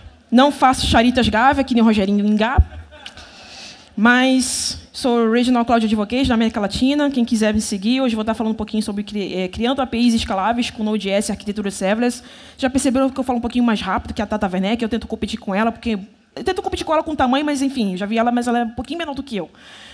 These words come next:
Porém, vou tentar falar um pouquinho mais despacito. Vamos lá. É, essa minha palestra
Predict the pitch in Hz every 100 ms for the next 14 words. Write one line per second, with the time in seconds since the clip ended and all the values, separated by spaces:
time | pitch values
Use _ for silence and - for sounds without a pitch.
0 | - - - _ _ - 320 262 285 -
1 | 220 214 233 226 220 226 220 208 - 359
2 | 339 277 269 269 - 156 - - - -
3 | - 214 175 - - - - - - -
4 | - _ 240 240 - 320 381 370 370 311
5 | 233 247 - 302